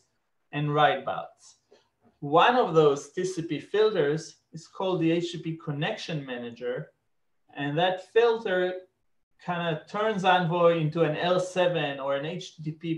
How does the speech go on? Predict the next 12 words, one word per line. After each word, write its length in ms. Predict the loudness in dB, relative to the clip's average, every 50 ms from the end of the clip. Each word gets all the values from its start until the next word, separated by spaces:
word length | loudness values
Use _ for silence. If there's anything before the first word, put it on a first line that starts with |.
| -6 -6
proxy, 580 | -6 -6 -6 -6 -8 -14 -20 -20 -20 -20 -20 -16 -8
right? 240 | -6 -4 -4 -4 -4
So 160 | -6 -6 -4
this 280 | -2 -2 -4 -6 -6 -6
filter 360 | -4 -4 -2 0 0 0 2
reads 340 | 2 0 0 0 -2 -2 2
bytes, 560 | 4 4 4 6 4 0 -2 -6 -14 -20 _ _ _ _ _ _ _ _ _ -8
write 380 | 0 4 4 4 4 2 0 2
bytes, 400 | 4 4 4 4 2 -2 -4 -8 -6
and 180 | -4 -4 -4 -6
converts 760 | -6 -4 -2 -2 -2 -4 -4 -4 2 2 2 2 0 -6 -10
that 560 | -4 0 4 6 6 6 4 2 -2 -6 -18